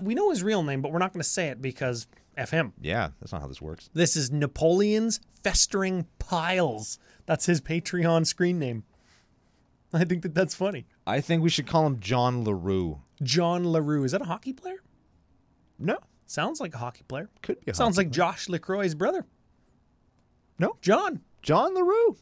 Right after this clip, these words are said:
Speaker 1: All right.
Speaker 2: Welcome aboard an F U, bud.
Speaker 1: You give yourself a nickname, we'll give you a double nickname.
Speaker 2: We'll give you a real name,
Speaker 1: <laughs>
Speaker 2: sucker.
Speaker 1: <laughs> A real name.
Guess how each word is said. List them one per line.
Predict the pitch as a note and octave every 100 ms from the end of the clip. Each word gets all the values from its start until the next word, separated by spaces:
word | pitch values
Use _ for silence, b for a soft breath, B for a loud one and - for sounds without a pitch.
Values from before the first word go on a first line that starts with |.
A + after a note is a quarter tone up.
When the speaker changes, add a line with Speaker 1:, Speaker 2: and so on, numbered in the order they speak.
| -
Speaker 1:
All | A#3
right. | A#3 E4
Speaker 2:
Welcome | C#3+ A3 C4
aboard | A#3+ A3 C#4+ C#4
an | B3
F | D4 -
U, | C#4+ F4+
bud. | C#3+ G3+ F#4
Speaker 1:
You | E3 F#3
give | F3+ F3+
yourself | E3+ G3 F3
a |
nickname, | F#3+ G3+ A#3 A#3
we'll | F#3+
give | F#3 G3+
you | G3+ G#3
a | F#3+
double | C#3+ F#3 D#3+ C#3
nickname. | A#2+ - C#3 C#3
Speaker 2:
We'll | F#3
give | A3
you | G3+ E3
a |
real | B2 A2+ D3 F#3+
name, | B2 F#2 D#2+ C#3
Speaker 1:
<laughs> |
Speaker 2:
sucker. | D#3+ - E3+ - C#3+ D3+ F#3+
Speaker 1:
<laughs> | - - - - - - - - - D4+
A |
real | A#3 G#3 F#3+
name. | F#3+ F#3+